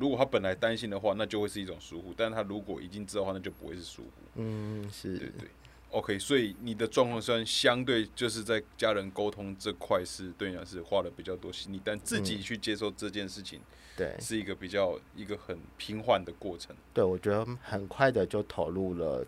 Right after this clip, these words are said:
Speaker 2: 更投入艾滋领域的工作，
Speaker 1: 呃，就更确定，
Speaker 2: 这样子。对，对，
Speaker 1: 就更确定自己更应该来做这件事。
Speaker 2: 对，嗯。是，是，是，嗯。
Speaker 1: 哦，嗯，那，那我，那下一题就是刚刚问的，就是，呃，在帕斯提，
Speaker 2: 嗯。
Speaker 1: 或是你在所属的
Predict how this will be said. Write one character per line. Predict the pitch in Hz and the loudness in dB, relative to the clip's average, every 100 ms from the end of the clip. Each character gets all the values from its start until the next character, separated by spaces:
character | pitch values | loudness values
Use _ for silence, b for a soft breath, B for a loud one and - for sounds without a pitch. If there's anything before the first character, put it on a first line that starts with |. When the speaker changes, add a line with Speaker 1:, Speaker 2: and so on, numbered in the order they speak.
| - | 6
Speaker 2:
更 | 123 113 107 | 6 6 2
投 | 98 80 | 2 2
入 | 87 98 | 4 2
艾 | 92 104 | 2 0
滋 | 90 - 90 92 90 | -2 -2 0 2 0
领 | 80 - | -4 -4
域 | 90 | -4
的 | 82 60 | -2 -6
工 | - - 90 | -6 -6 -4
作， | |
Speaker 1:
呃， | 117 | 2
就 | 101 - | 4 6
更 | 113 76 | 4 2
确 | - - 123 | 0 2 2
定， | - 120 92 - - - | 2 -4 -4 -12 -20 -10
Speaker 2:
这 | - | -2
样 | 92 | 0
子。 | 87 | 2
对， | 117 | 2
对， | |
Speaker 1:
就 | |
更 | 78 | 2
确 | 127 | 0
定 | 110 107 | 0 -2
自 | 120 | -4
己 | 98 | -2
更 | 110 104 | -2 -2
应 | 101 | 0
该 | 101 | 0
来 | 92 92 | 0 -4
做 | - 98 90 | -6 -6 -6
这 | 101 | -6
件 | 92 90 | -8 -8
事。 | - - | -8 -10
Speaker 2:
对， | - - - 87 | -12 -12 -6 -6
嗯。 | |
是， | |
是， | 85 - | -6 -10
是， | - 67 - - | -8 -8 -10 -14
嗯。 | - - | -14 -10
Speaker 1:
哦， | 120 165 147 78 65 - - - | -8 -8 -8 -10 -12 -14 -20 -14
嗯， | - 98 78 | -8 -8 -2
那， | 120 113 - | 0 0 -2
那 | 156 143 120 - | 0 0 0 -6
我， | 135 113 - | -6 -6 -6
那 | 135 | -2
下 | 135 156 127 | 4 8 6
一 | |
题 | 113 104 | 4 -6
就 | 107 107 | -6 -4
是 | 104 | -4
刚 | 98 | -4
刚 | 98 107 | -4 -4
问 | 110 | -6
的， | 98 | -6
就 | 101 107 | -8 -8
是， | 95 101 92 B B B B | -6 -6 -8 B B B B
呃， | 110 110 107 104 | 4 6 6 4
在 | - 135 120 107 98 - - | 4 6 6 4 -2 -10 -14
帕 | - 123 | 0 0
斯 | 110 | 0
提， | - - - - | -8 -20 -20 -10
Speaker 2:
嗯。 | 110 | -4
Speaker 1:
或 | 98 | -2
是 | 107 | -2
你 | 107 87 | -4 -6
在 | 110 104 | -4 -2
所 | - 98 | -2 -6
属 | 98 82 | -6 -12
的 | 80 73 | -10 -10